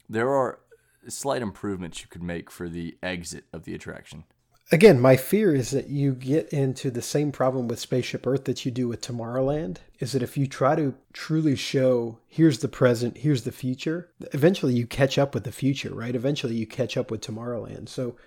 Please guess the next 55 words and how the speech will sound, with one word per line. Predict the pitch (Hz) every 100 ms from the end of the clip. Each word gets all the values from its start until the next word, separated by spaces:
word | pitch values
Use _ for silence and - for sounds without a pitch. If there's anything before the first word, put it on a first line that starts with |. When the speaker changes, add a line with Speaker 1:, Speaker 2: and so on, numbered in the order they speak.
| _ _ -
Speaker 2:
nothing | 185 202 233
you | 180 110
do | 127 135
in | 143 113
there | 107 110
is, | 104 - _ _ _ -
is | 135 117
ever | 131 131 123
gonna | 110
be | 107 110 107 - - -
not | 123 117 120 120
outdated. | 110 - 113 117 120 - - _ _ 151
I |
mean, | 131 120
it's, | - - _ _ _ _ -
you're | 156 165 147
gonna | 202
get | 151 175
there | 131 120
eventually. | 113 139 139 139 - - - - -
Speaker 1:
Yeah, | 143 -
I |
mean, | 131 123
this | 147 139
is | 117
a | 92
vicious | 104 - 87
circle | - 104 104 87
that | 85
we | 76 87
argue | 90 85 85 82
all |
the | 73 -
time. | 80 82 80 _ _ _
You | 90
know, | 87
Tomorrowland | - 98 104 107 104 101 92
can | 92
only | 95 87
be | 90
Tomorrowland | - 87 87 87 87 85
for, | 87
like, | 82 80 -
two | - 92
days | 85 82 -
before | 87 - 85
something | - 85 87
else | 87 -
comes | 85 78
out, | 80 82 -
and | 82
Spaceship | - 107 98 95
Earth | 95 90 -
can | 87
only | 95 90